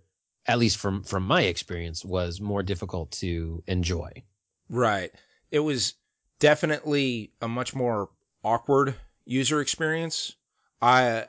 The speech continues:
Speaker 2: I played Dragon's Lair, but it was, uh, the Dragon's Lair two that came out later. I played that
Speaker 1: Mm-hmm.
Speaker 2: a handful of times, and I never got very far.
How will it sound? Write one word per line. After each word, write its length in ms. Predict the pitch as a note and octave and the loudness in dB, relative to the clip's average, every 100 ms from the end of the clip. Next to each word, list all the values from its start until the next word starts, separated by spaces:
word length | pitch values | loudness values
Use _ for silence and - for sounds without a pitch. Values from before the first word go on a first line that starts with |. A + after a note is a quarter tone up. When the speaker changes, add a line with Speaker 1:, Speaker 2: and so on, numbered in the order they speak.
| _ | _
Speaker 2:
I 180 | B2 C#3+ | 0 0
played 340 | - D3+ D3 | 0 2 2
Dragon's 440 | B2+ C3 C3+ C3 B2 | 2 2 2 0 0
Lair, 260 | C3 B2 A2+ | 2 2 2
but 120 | B2 | 0
it 60 | A#2+ | -2
was, 280 | A#2 G2+ | -4 -4
uh, 200 | A2 G#2 F#2+ | -4 -4 -4
the 120 | G2 | -6
Dragon's 420 | A2+ A#2 A#2+ A2 | 0 0 0 -4
Lair 240 | A2+ G2+ | -2 -4
two 280 | F#2 C3 C3 | -4 -4 -4
that 80 | B2 | -4
came 240 | - A#2 A#2 | -6 -4 -2
out 200 | A2 F#2 | -4 -4
later. 420 | G2 A#2 C3+ A#2+ - | -4 0 0 -2 -6
I 100 | G#2 | -6
played 220 | - A#2+ A2 | -4 -2 0
that 80 | |
Speaker 1:
Mm-hmm. 80 | G#2+ | 0
Speaker 2:
a 40 | G#2+ | 0
handful 320 | A#2 A#2+ A#2 | -2 0 -2
of 60 | |
times, 240 | A#2 A#2+ A#2+ | 0 -2 0
and 80 | B2+ | 0
I 60 | |
never 240 | F3 G3+ - | 2 4 4
got 240 | C3 B2+ | 2 2
very 180 | C3 C3 | -2 -2
far. 400 | - C3+ C#3 | 0 2 2